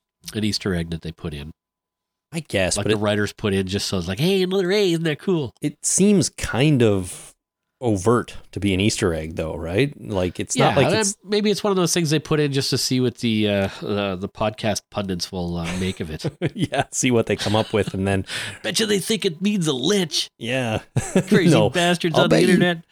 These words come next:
Speaker 2: I'll bet you they're not, no one's sitting around going, "They probably think it means a Acererak the Lich." <laughs> But hey,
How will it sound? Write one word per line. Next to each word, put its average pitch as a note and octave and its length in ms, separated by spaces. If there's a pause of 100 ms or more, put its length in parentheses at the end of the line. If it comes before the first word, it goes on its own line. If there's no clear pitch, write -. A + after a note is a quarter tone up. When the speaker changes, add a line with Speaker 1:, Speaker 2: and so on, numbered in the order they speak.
(120)
Speaker 2:
I'll A2+ 100
bet B2+ 260
you C3 180
they're A2+ 160
not, A#2+ 240
no B2 100
one's C#3 260
sitting B2+ 240
around A#2 360
going, A2+ 240
"They G#3 100
probably C#4 500
think A#2 280
it - 100
means G#2 220
a F#2+ 60
Acererak G2 640
the G2+ 100
Lich." G2+ 440
<laughs> - 2000
But G2 160
hey, G2 220